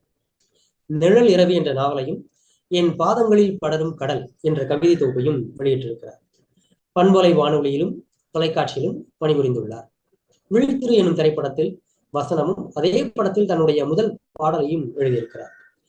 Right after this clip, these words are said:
சில்வியா பிளாத்தின் கவிதைகளை அதனினும் சிறப்பான உயிர்த்தெழுதல் என்று தமிழில் மொழிபெயர்த்திருக்கிறார்.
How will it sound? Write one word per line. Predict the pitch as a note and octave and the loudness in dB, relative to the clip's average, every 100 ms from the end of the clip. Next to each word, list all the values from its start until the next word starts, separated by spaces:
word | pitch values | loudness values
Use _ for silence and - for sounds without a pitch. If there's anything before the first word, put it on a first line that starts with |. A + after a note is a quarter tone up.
| _ _ _ | _ _ _
சில்வியா | B3 B3+ C#4 A#3+ | -4 0 2 2
பிளாத்தின் | G3+ F#3 E3+ D#3+ | 2 2 0 0
கவிதைகளை | E3 F3 C#3 D#3+ - - - _ _ - | 2 2 0 -2 -6 -14 -20 _ _ -4
அதனினும் | D#3 G3 G#3+ A#3 | 2 2 2 0
சிறப்பான | - F3+ F3+ F3+ | -2 -2 -2 -2
உயிர்த்தெழுதல் | E3 E3 F3+ D3 C#3+ C3 - | -2 -2 -2 -2 -2 -4 -6
என்று | C#3+ D3+ F3 | -6 -6 -4
தமிழில் | D3+ D3+ C#3 A#2+ | -2 -2 -4 -4
மொழிபெயர்த்திருக்கிறார். | C3 B2+ A#2+ - A2+ - _ | -4 -2 -4 -6 -14 -16 _